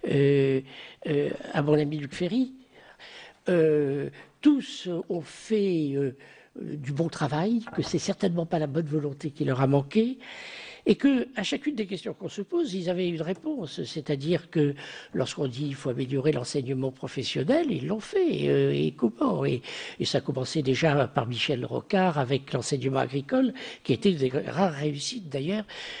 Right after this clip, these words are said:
de notre système éducatif. Par ailleurs, euh, euh, nous voyons bien, et singulièrement depuis, euh, le drame du sept février de cette année, euh, de deux mille quinze, euh, que, euh, l'opinion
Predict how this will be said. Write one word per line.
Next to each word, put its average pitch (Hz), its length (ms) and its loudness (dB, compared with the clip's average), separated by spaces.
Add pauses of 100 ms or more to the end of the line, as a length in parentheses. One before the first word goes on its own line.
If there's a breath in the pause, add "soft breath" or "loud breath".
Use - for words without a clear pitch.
(140 loud breath)
de 165 80 4
notre 165 260 2
système 214 380 0
éducatif. - 800 -4 (400 loud breath)
Par 151 160 8
ailleurs, 190 580 4
euh, 135 160 2 (260 loud breath)
euh, 151 260 -2
nous 160 140 -4
voyons 165 380 0
bien, 202 460 0
et 147 100 -2
singulièrement 190 840 -2
depuis, 156 520 -4 (440 loud breath)
euh, 160 160 4
le 143 180 4
drame 165 360 4
du 147 120 4
sept 135 240 -2
février 139 640 2 (400 loud breath)
de 131 440 2
cette - 300 -4
année, 135 480 2
euh, 120 260 0
de 123 300 -6
deux 139 160 0
mille 151 240 2
quinze, 226 540 2 (500 loud breath)
euh, 151 140 4 (100)
que, 208 560 4
euh, 156 220 -4 (340 loud breath)
l'opinion 226 1200 2